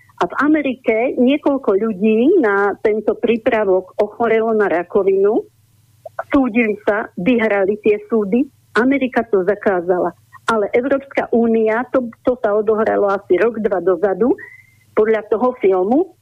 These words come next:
to Európska únia to na ďalších päť rokov ešte povolila k nám, čiže u nás sa to bežne používa. A raz som počula v televízii v jednej relácii, že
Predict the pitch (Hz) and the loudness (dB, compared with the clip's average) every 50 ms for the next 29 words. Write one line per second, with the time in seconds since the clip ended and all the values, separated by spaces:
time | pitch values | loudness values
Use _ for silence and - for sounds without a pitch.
0 | _ _ _ _ _ _ _ _ _ _ _ _ - 508 - - - 294 294 330 | _ _ _ _ _ _ _ _ _ _ _ _ -4 -4 -2 -4 -4 -2 -2 -2
1 | 311 349 - - - - - - 262 269 277 277 277 277 254 262 - 254 233 214 | -4 -4 -6 -4 -6 -6 0 2 2 2 4 2 2 0 0 0 -2 0 0 0
2 | 202 190 247 269 320 - - 302 - - _ - 269 240 247 214 220 240 240 - | 0 0 -2 -2 -2 -2 -4 -4 -4 -2 _ -4 -2 0 0 0 0 0 0 0
3 | 277 269 277 285 277 - 220 202 - - 247 226 - - 320 330 330 285 247 208 | 0 0 0 0 -2 -2 -2 -4 0 -2 -2 -2 0 -2 0 2 0 0 0 0
4 | 196 190 180 175 - - - 196 190 185 190 - - 254 220 247 - - 269 285 | 0 0 0 -4 -2 0 0 2 2 0 0 0 0 0 0 0 0 2 2 2
5 | 277 262 247 240 - 240 233 - 202 180 180 220 226 220 226 226 208 208 - 208 | 2 0 -2 -2 -2 -4 0 0 -2 0 0 -2 -2 0 -2 -2 -2 0 2 2
6 | 196 190 196 - - 185 175 180 175 175 - - - 220 269 339 440 - - 262 | 2 2 0 2 0 0 2 2 -2 -2 -4 -2 -2 0 0 0 -2 0 0 0
7 | 226 226 269 262 269 - 269 240 220 220 - - 233 226 226 226 214 233 226 208 | 0 0 0 -2 0 0 0 0 0 -2 -2 -2 0 0 0 0 0 -2 0 2
8 | 240 254 277 359 - - - - - - _ _ 190 226 247 262 269 247 208 202 | 2 2 2 0 -2 -4 -20 -20 -20 -20 _ _ 0 0 2 2 2 2 2 2
9 | 208 208 214 220 220 214 - - 240 226 220 190 202 | 2 0 0 0 -2 -4 -4 -2 0 0 2 0 0